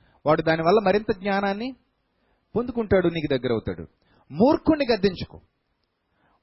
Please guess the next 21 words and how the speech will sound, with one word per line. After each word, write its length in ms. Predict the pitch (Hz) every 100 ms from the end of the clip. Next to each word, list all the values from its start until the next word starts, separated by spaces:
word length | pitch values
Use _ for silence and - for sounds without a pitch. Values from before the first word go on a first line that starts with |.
| 135
మూర్ఖుణ్ణి 500 | 208 302 - 320 254 190
గద్దించిన 400 | 165 262 - 233
ఎడల 600 | 185 180 165 107 127 139 _ _ _ _ _
వాడు 1040 | - 113 113 117 131 139 143 139 135 131 123
మన 240 | 123 135
మీద 220 | 135 143
ఏం 140 | 143 151
పెంచుకుంటాడు? 600 | 156 156 - 165 160 202 _ _ _ _ _ _ _ _ -
ఆ, 440 | 110 117 123 123 117
తృణీకరించి, 720 | 123 131 160 165 160 156 - 202
ఆ 100 | 143
మాటలను 420 | 120 131 151 143
తృణీకరించి 600 | 135 143 165 156 180 - -
కోపం 280 | 160 254 285
పెంచుకుంటాడు, 580 | 247 - 175 131 87 78 _ _ _ _ _
కక్ష 220 | 156 - 285
పెంచుకుంటాడు. 560 | 269 226 - 175 113 82 - _ _ _ _ -
కాబట్టి 200 | 233 277
మూర్ఖుణ్ణి 520 | 208 269 339 320 311
ఎప్పుడు 200 | 277 277
గద్దించకూడదు. 760 | 240 214 226 - 156 113 87